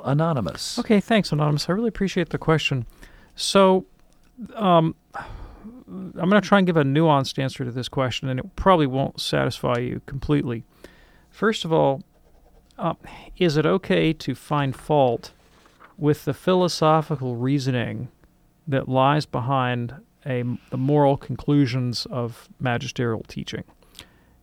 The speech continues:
Speaker 2: And in a broad sense, the answer to that question is yes. Okay, uh, so if you look, say, for example, on the, um, the infallible teaching of the church regarding the impermissibility of contraception,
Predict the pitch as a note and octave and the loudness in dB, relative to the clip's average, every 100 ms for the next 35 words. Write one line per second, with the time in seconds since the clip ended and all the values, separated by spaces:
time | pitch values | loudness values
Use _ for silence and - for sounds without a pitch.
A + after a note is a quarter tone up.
0 | _ - D3 C#3 A#2 C#3 D#3 - C3+ - | _ -2 0 0 2 2 2 0 -6 -4
1 | C3 B2 B2+ A2+ - A#2 - A#2 B2 - | -6 -2 -2 -2 -2 -2 -2 -6 -6 -8
2 | - - - _ _ _ _ G#3 C#3 B2+ | -6 -6 -8 _ _ _ _ -10 -4 -2
3 | A2+ A2+ - C3 A#2+ A#2 - - C3+ - | -2 -4 -4 0 0 -2 -2 0 0 2
4 | E3 D#3 F3 - - C3 - C3 B2 B2 | 4 6 4 0 -4 -4 -6 -12 -8 -6
5 | A#2+ B2+ A#2 B2 A#2+ A#2 A2+ A#2 B2 A#2 | -4 -6 -6 -4 -4 -2 -6 -8 -6 -6
6 | A#2 A2+ G3 F#3 E3 D#3+ - - A#2 A2+ | -6 -10 -14 -14 -14 -16 -14 -8 -4 -4
7 | - - - C3 C3 B2 B2+ - D3 E3 | -8 -14 -12 -6 -4 -2 -4 0 4 4
8 | F3 D3+ - C#3+ C#3+ B2+ A#2 - C#3 B2 | 4 2 2 -2 -2 -4 -6 -6 -2 -2
9 | A2+ - - A#2 B2+ B2+ C3 B2 A#2+ A#2 | -2 -8 -8 -2 2 2 2 -2 -4 -2
10 | D3 D#3+ D3 C#3 C3 C3+ - A#2 C3 B2+ | 2 2 2 2 0 -2 -4 -2 0 0
11 | B2 A#2 - B2 A#2 A#2 - A#2 - - | -2 -6 -6 -6 -6 -6 -6 -6 -6 -8
12 | C3 | -12